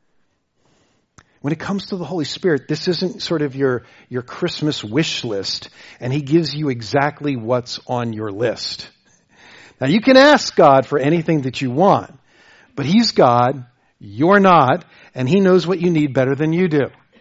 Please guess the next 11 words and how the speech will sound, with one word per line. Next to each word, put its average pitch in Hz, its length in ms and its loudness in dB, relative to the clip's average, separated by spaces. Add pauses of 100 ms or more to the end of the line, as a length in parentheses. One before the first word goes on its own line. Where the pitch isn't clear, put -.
(1000)
More 202 340 2
than 220 200 2
that, 151 280 0 (140)
he's 185 320 -4
already 254 920 0
given 226 500 -2
you 170 260 -2
more 160 440 -2
than 147 200 -2
you 131 160 -6
deserve. 110 540 -10